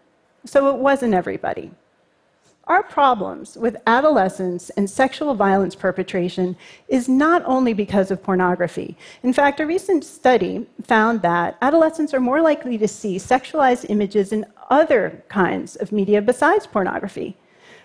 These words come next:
Think about all those sexualized video games or T V shows or music videos.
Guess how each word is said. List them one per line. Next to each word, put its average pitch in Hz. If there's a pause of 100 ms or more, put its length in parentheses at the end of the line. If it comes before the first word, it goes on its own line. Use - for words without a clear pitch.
(140)
Think 370
about 330
all 269
those 208
sexualized 202
video 285
games 240
or 185
T 269
V 269
shows 208
or 196
music 220
videos. 190